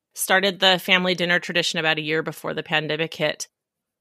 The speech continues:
we all missed it so much when we had to stop doing it. And we are kind of like, a, "Everyone pile in." So I can picture that. And what a gift you're giving to your kids to l-, allow them to see you guys model those mature,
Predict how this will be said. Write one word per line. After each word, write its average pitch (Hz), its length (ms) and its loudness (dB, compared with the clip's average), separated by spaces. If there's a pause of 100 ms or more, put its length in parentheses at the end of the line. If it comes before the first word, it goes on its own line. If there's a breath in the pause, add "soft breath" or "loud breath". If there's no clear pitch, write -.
(200)
we 233 380 2
all 214 260 8
missed 196 320 2
it 175 140 2
so 196 260 4
much 196 400 2
when 175 100 -4
we 170 100 -2
had 170 180 -2
to 156 80 -8
stop 160 320 -2
doing 180 300 -2
it. 156 220 0
And 175 360 4
we 208 300 0
are 208 100 2
kind 202 240 2
of 170 100 2
like, 165 160 0
a, - 140 2
"Everyone 403 460 4
pile 392 760 8
in." 370 80 4
So 262 120 0
I 233 100 6
can 262 160 -4
picture 311 520 -2
that. 240 240 6
And 247 160 2
what 269 160 4
a 311 60 2
gift 247 360 -4
you're 233 80 2
giving 208 300 -2
to 208 140 -6
your 185 140 0
kids 175 500 -4
to 214 140 0
l-, 196 280 -4
allow 185 300 6
them 196 180 2
to 190 140 -4
see 190 560 0
you 185 240 -4
guys 165 260 2
model 165 320 4
those 160 400 -2 (320 soft breath)
mature, 170 800 4